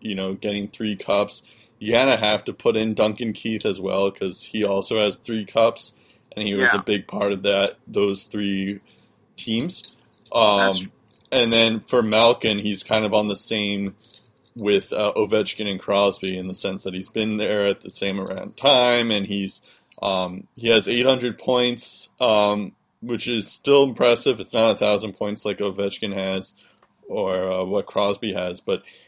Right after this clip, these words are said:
Speaker 1: you know, he's, he's been, uh, pretty good too. So I think that's why they're gonna go with those teams, but I,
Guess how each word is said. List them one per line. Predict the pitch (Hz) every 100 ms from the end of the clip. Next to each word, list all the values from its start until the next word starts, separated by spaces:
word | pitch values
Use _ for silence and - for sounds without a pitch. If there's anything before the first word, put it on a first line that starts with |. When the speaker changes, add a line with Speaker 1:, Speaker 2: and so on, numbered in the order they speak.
| _
Speaker 1:
you | 98
know, | 92 87
he's, | 101 101 95 - _ _ _
he's | 117 107 -
been, | 107 101 98 90
uh, | - 95
pretty | - 104
good | 95 101 95
too. | - 98
So | 92 104
I | 98 104
think | 101 - 131 131 - _ _ _ _
that's | 110 110 107 -
why | 110 107 110 117 117 117
they're | 110 107
gonna | 110 110
go | 98 107
with | 107 101
those | 110 104 101 - - _ _
teams, | - 135 131 131
but | - 101 101 _ _
I, | 135 160